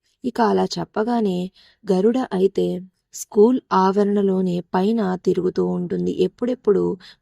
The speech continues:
బుజ్జమ్మ మీద దాడి చేద్దామా అని. ఇక బుజ్జమ్మ రిపబ్లిక్ డే సెలబ్రేషన్స్ కోసం మంచిగా రెడీ అయ్యి సంతోషంగా స్కూల్లో అయితే తిరుగుతూ ఉంటుంది.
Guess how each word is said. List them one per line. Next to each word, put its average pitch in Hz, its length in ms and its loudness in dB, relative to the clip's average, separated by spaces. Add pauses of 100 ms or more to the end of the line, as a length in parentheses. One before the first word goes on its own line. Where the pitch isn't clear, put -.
(120)
బుజ్జమ్మ 226 420 0
మీద 202 180 -2
దాడి 175 420 -4 (100)
చేద్దామా 175 480 -4
అని. - 320 -6 (500)
ఇక - 140 -4
బుజ్జమ్మ 185 840 -4 (300)
రిపబ్లిక్ 233 480 -2
డే 240 120 -4
సెలబ్రేషన్స్ 190 680 -4
కోసం 175 420 -6
మంచిగా 214 460 -6
రెడీ 175 260 -4
అయ్యి 175 180 -4
సంతోషంగా 214 680 -8
స్కూల్లో 180 460 -8
అయితే - 280 -10
తిరుగుతూ 175 480 -6
ఉంటుంది. 175 560 -6